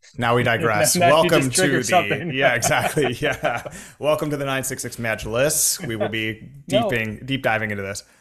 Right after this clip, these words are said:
Speaker 2: You know, James Dorsey, who writes a lot on the piece, but the, the Air Barometer come out, came out, which is considered the most widely and most, mo-, the most, uh, the thorough sort of political opinion survey of the region, the Arab and Middle East. And,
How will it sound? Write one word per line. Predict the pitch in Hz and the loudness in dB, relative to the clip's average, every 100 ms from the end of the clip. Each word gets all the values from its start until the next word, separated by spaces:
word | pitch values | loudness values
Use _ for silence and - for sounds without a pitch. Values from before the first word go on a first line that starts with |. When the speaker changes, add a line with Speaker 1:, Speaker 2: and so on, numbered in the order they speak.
| - | -18
Speaker 2:
You | 160 | -10
know, | 156 | -8
James | 139 165 165 | -4 -4 -4
Dorsey, | - 151 156 127 | -4 -4 -4 -8
who | 123 | -8
writes | 123 120 | -8 -8
a | |
lot | 117 117 | -8 -8
on | 113 | -8
the | 104 | -12
piece, | 117 104 | -16 -12
but | 131 127 | -10 -2
the, | 156 | 0
the | 151 | 2
Air | 160 156 | 2 2
Barometer | 135 131 139 139 110 | 0 0 -2 -4 -10
come | - 101 | -12 -14
out, | 95 90 - | -14 -16 -14
came | 113 101 | -14 -12
out, | 90 | -14
which | 107 113 | -14 -10
is | 127 - | -10 -8
considered | 139 135 131 120 | -10 -6 -6 -6
the | |
most | 120 117 - | -10 -10 -12
widely | 131 120 120 120 123 123 123 123 120 | -16 -18 -18 -10 -4 -4 -4 -6 -8
and | 110 110 | -10 -12
most, | 113 110 - | -12 -14 -16
mo-, | 127 123 123 | -10 -10 -10
the | 123 | -16
most, | 123 131 120 - | -12 -10 -12 -18
uh, | 120 | -18
the | 117 113 | -18 -12
thorough | 151 139 131 113 | -6 -4 -4 -6
sort | 104 127 117 | -8 -10 -10
of | 101 | -12
political | - 135 131 123 113 | -10 -8 -8 -8 -12
opinion | - 127 117 104 | -12 -12 -12 -12
survey | 113 107 98 98 | -12 -12 -12 -14
of | 92 | -16
the | 98 | -16
region, | 98 95 - 90 | -16 -18 -20 -20
the | |
Arab | 95 95 95 | -18 -18 -18
and | 95 98 | -20 -20
Middle | 95 92 | -20 -20
East. | 85 - _ _ _ _ _ _ _ _ _ _ - | -20 -20 _ _ _ _ _ _ _ _ _ _ -8
And, | 123 113 113 | -6 -4 -6